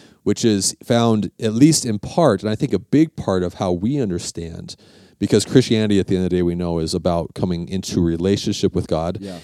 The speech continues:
Speaker 1: And so we understand how we relate to him in the same way that he relates within his own being. And that's an intrinsic, internal reality of his, uh,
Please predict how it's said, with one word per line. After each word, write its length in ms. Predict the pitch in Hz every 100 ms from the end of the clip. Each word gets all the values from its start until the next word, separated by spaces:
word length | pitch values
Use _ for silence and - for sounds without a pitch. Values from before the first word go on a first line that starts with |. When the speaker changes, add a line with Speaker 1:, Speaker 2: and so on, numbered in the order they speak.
| -
Speaker 1:
And 100 | -
so 100 | -
we 140 | 107 104
understand 600 | 104 101 - 104 101 90
how 280 | - 113 107
we 160 | 98 95
relate 340 | 92 90 87
to 80 | -
him 360 | 95 139 139 95
in 60 | 85
the 60 |
same 220 | - 92
way 180 | 87 82
that 160 | - -
he 200 | - 92
relates 580 | 85 80 - 80 - - - _
within 340 | - - 87 82
his 260 | - 87
own 380 | - 85 82 90 -
being. 520 | 107 110 87 82 -
And 140 | 101 95
that's 200 | 90 87
an 80 |
intrinsic, 840 | 85 87 _ - - 107 101 95 -
internal 680 | 90 87 - 110 101 90 85
reality 520 | 82 82 87 90 82
of 260 | 80 85 80
his, 640 | - 92 87 82 80 - - - _ - -
uh, 300 | 92 -